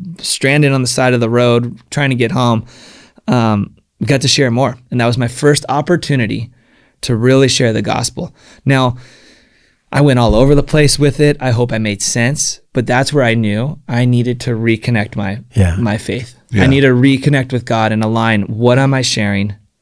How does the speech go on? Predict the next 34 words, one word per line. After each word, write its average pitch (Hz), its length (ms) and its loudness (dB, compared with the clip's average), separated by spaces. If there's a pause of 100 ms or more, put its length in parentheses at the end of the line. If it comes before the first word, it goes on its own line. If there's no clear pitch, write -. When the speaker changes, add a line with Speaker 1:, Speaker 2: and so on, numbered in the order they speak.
(260)
Speaker 1:
Like 127 160 2
I 117 40 2
mentioned, 113 320 -2
I 113 60 0
believe 120 480 0
it. - 260 -4 (420)
I 113 80 -2
trusted 120 580 -2
it, - 220 -6 (220)
trusted 117 360 -2
God 113 420 -2
in, 131 260 2
in 113 400 0
the 107 60 0
Bible. 110 480 -2 (800)
But 117 140 0
I 120 60 2
was 123 100 2
like, 113 200 -6 (440)
"W-, 123 200 -10
what 127 360 0
am 139 160 0
I 117 80 -8
sharing?" 107 520 -2 (400)
And 110 160 0
that's 120 240 -2
when 117 200 0
more 120 180 2
research 110 480 -2
came 107 220 -6
involved - 280 -6
Speaker 2:
Yeah. 98 220 4
Speaker 1:
and 110 180 2
mentorship. 117 680 -2